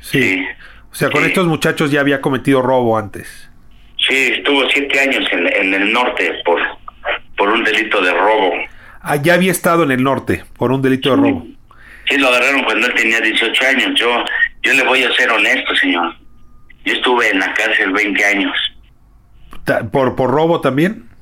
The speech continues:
Speaker 2: Sí, sí, por robo.
Speaker 1: Ah.
Speaker 2: Por robo, quince años, imagínense. Yo sí, realmente sí, este, yo robé. O sea, no lo niego. Yo estuve veinte años en la cárcel.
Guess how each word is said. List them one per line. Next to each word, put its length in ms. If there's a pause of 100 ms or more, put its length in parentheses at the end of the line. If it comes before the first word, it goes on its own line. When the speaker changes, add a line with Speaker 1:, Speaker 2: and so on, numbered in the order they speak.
(880)
Speaker 2:
Sí, 300 (880)
sí, 140
por 220
robo. 280 (580)
Speaker 1:
Ah. 300
Speaker 2:
Por 160
robo, 360
quince 320
años, 280 (100)
imagínense. 640 (760)
Yo 160
sí, 160
realmente 600 (100)
sí, 140
este, 760 (320)
yo 300
robé. 360 (880)
O 40
sea, 220
no 240
lo 120
niego. 400 (840)
Yo 100
estuve 280
veinte 280
años 280
en 100
la 160
cárcel. 380